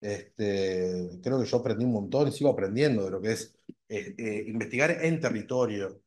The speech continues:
investigar con gente, este, no a la gente, sino con gente, ¿no? Con personas que, ta, que tienen sus viajes, sus historias,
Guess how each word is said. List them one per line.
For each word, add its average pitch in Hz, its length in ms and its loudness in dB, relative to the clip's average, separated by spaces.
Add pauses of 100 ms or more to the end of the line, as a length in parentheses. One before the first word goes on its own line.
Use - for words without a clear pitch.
(180)
investigar 120 720 0 (640)
con 170 280 4
gente, 117 680 0 (220)
este, 101 520 -4
no 135 140 2
a 139 60 4
la 113 120 2
gente, 107 480 -4
sino 117 260 -4
con 143 420 4
gente, 101 480 -6 (640)
¿no? 139 380 -4
Con 101 220 -6
personas 151 560 0
que, 101 460 0 (400)
ta, 165 160 2
que 117 80 -2
tienen 190 200 2
sus 117 200 -6
viajes, 120 720 4
sus - 300 -8
historias, 123 840 4